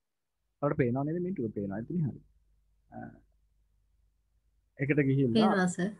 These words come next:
Speaker 1: මෙතන මේ එඩිට් විදිහට දීලා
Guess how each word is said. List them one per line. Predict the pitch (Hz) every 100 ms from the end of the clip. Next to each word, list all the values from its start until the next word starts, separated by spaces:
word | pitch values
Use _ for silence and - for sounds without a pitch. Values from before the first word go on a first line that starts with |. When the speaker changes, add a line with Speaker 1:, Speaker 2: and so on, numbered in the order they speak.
| - - - - _
Speaker 1:
මෙතන | - 131 143 175
මේ | 151 139 131 131 123 -
එඩිට් | - 135 135 - 147 135
විදිහට | 151 139 135 123
දීලා | 123 127 185